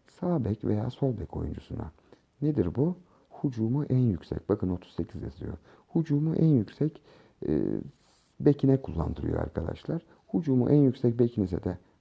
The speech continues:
burada korner attırabilirsiniz. Bunun, e, olmazı yok.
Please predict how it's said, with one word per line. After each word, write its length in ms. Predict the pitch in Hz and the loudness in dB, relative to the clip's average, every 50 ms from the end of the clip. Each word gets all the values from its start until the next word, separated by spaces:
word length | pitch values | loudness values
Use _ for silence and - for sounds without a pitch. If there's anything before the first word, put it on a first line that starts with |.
| _ - | _ -6
burada 200 | 131 110 - 82 | -4 -4 -4 -4
korner 380 | - - - 78 90 117 127 135 - _ - | -6 -6 -6 -4 -2 -4 -4 -6 -8 _ -12
attırabilirsiniz. 840 | - - _ - 87 90 87 92 95 90 85 - - 117 135 139 - - _ _ _ _ _ _ | -14 -12 _ -4 -4 -2 -2 -2 -6 -6 -8 -6 -6 -6 -6 -6 -8 -12 _ _ _ _ _ _
Bunun, 300 | - 123 131 127 123 123 - _ _ _ _ _ - - | -2 0 0 0 0 -2 -6 _ _ _ _ _ -2 0
e, 280 | 98 98 - - - - - - - - - - - - - - - - - - - - - 50 - - - - - _ _ | 2 2 2 0 -2 -2 -4 -6 -6 -8 -8 -8 -8 -10 -10 -10 -12 -12 -12 -14 -16 -18 -18 -20 -20 -20 -20 -20 -20 _ _
olmazı 480 | - 107 104 117 131 113 95 - - 92 | 4 4 6 6 6 4 4 2 2 2
yok. 300 | 127 143 - - - | 4 2 0 -2 -10